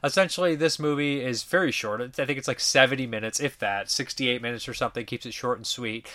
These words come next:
And it's about a group of kind of bank robbers that, uh, are gonna blow this mine for a distraction, go and steal this gold,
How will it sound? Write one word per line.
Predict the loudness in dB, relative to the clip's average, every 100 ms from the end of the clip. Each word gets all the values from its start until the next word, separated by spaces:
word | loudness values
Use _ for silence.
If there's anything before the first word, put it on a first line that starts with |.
| -14 -2
And | -2
it's | 2
about | 4 4
a |
group | 4 -2 0
of | -2 2
kind | 4 4
of | 4
bank | 2 4
robbers | 4 4 4 -2 -2
that, | 2 2 2 0
uh, |
are | 2 2 2 2
gonna | 0 -2
blow | 4
this | 2 2 -6 -2
mine | 2 2 2 -2
for | -6
a | -6
distraction, | -4 2 4 2 -2 -2
go | 0 0
and | -4
steal | -6 -2 0 0
this | -4
gold, | -4 0 0 0